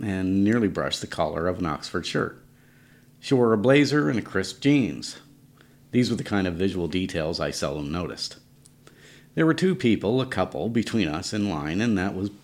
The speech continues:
good. If I were directly behind her, I don't think I could have kept quiet. I'd forgotten the movies that were playing, forgotten the one I'd come to see.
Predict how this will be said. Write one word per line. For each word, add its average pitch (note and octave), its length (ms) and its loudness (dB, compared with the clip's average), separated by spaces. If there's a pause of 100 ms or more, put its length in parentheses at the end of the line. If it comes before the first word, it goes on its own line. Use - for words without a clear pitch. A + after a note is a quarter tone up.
(100)
good. D2 360 -2
If - 580 -12
I C#2+ 140 -6
were D2+ 160 -6
directly D#2+ 380 -4
behind E2+ 400 -2
her, F#2+ 200 0
I F2 100 0
don't F#2+ 200 -4
think G#2+ 220 -2
I G#2 80 2
could G#2+ 180 -8
have A2 100 -10
kept A#2 220 -4
quiet. D#3 460 -2 (960)
I'd A#2 100 0
forgotten C3 320 4
the F2 60 0
movies F2+ 380 0
that F#2 100 -6
were B1 80 -10
playing, G#2 600 -4
forgotten D#2+ 540 -2
the D#2+ 60 -4
one D#2+ 240 -4
I'd E2 240 -4
come F#2 200 -4
to F2 40 -2
see. - 400 -4